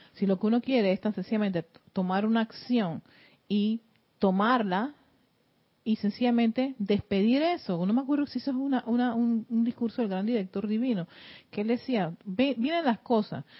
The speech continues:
no pongas mucho tu atención en eso, pero pon, pon, haz un, una actividad, ¿no?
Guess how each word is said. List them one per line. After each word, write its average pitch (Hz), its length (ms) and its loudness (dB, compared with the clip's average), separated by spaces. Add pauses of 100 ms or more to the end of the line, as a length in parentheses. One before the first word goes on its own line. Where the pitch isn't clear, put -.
(140)
no 233 180 4
pongas 330 280 0
mucho 320 400 4
tu 370 80 2
atención 285 420 2
en 294 100 2
eso, 294 220 0
pero 240 260 2
pon, 226 280 4 (120)
pon, 240 280 6 (280)
haz 214 380 -2
un, 240 320 4
una 233 200 4
actividad, 208 800 0 (440)
¿no? 180 360 0